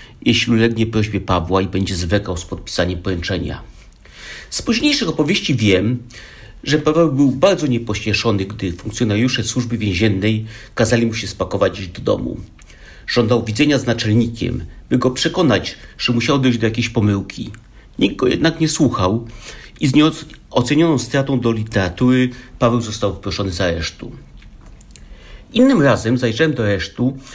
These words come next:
odwiedzić klienta. Była jedenasta, a ja po bardzo długim czekaniu na sali widzeń w końcu się go doczekałem.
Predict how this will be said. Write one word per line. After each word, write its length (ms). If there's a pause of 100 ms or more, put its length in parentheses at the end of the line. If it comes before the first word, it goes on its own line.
(120)
odwiedzić 380
klienta. 560 (640)
Była 280
jedenasta, 640
a 60
ja 120
po 120
bardzo 340
długim 480 (640)
czekaniu 520
na 140
sali 300
widzeń 500 (520)
w 80
końcu 300
się 140
go 100
doczekałem. 640